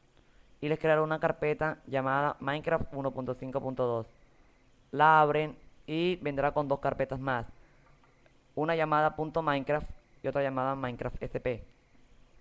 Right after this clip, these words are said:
Lo primero que hay que hacer para tener el Minecraft es la carpeta punto Minecraft,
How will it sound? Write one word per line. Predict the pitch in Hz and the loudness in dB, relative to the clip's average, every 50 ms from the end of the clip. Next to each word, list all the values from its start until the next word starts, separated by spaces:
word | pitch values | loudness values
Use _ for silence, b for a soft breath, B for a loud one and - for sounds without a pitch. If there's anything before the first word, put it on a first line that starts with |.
| b b b b b b b | b b b b b b b
Lo | - 123 | -6 -4
primero | 139 143 156 175 185 | -2 2 4 4 4
que | 190 | 4
hay | 190 180 | 4 2
que | 185 | 0
hacer | 180 - 170 170 170 165 | 0 4 6 4 4 4
para | - - - 151 143 139 135 | 2 2 4 6 6 6 4
tener | 131 131 135 135 143 | 2 0 0 0 0
el | 151 | 0
Minecraft | 147 143 143 135 143 143 143 - - | -2 -2 -2 -2 -2 -2 -2 -2 -2
es | 139 139 139 | -2 -2 -2
la | 143 139 | -2 -2
carpeta | - 131 127 - 139 - 143 135 | -2 -2 -2 -2 -2 -2 -2 -4
punto | - - 156 165 160 170 | -4 -4 -4 -2 -2 -2
Minecraft, | 165 160 147 147 139 151 147 143 - | 0 0 0 -2 0 0 -2 -2 -2